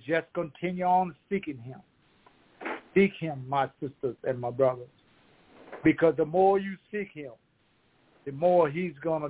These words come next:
do for you and come to your rescue. He will no wise cast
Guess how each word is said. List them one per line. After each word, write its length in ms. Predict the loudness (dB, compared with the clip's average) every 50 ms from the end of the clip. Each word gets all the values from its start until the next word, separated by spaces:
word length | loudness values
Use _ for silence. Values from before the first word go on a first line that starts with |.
| -6
do 200 | -4 -4 -4 -6 -6 -6
for 80 | -6
you 280 | -6 -4 -2 -2 -2 -2
and 120 | -2 -4
come 240 | -4 -4 -4 -4 -6
to 100 | -10 -12
your 220 | -6 -4 -2 0
rescue. 480 | 2 2 0 0 -2 _ -18 -18 -18 -18 -18 _ _ _ _ _ _ _ _ _ _ _ _ _ _ _ _ _ _ 2
He 120 | 2 4
will 160 | 4 4 2
no 160 | 2 2 0
wise 400 | 2 4 4 4 4 2 0 -8 -14 _ _
cast 220 | -14 -12 -12 -14